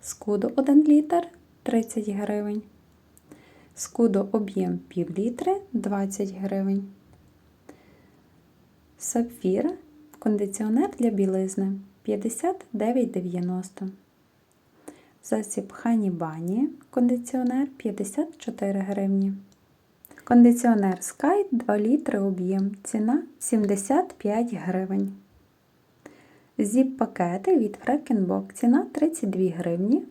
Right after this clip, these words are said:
один літр, п'ять штук. Сейфгард мило дитяче,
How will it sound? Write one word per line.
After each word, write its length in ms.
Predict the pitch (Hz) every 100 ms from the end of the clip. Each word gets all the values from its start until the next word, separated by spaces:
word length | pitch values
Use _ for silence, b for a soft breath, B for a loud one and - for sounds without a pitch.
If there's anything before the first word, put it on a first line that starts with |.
| -
один 360 | 208 233 311
літр, 380 | 208 190 190 196 -
п'ять 260 | - 294 320
штук. 480 | - - 190 196 - _ _ _ _ _ B B B B B
Сейфгард 720 | - 196 226 311 - 415 -
мило 360 | 226 240 339 269
дитяче, 680 | 196 190 190 190 196 -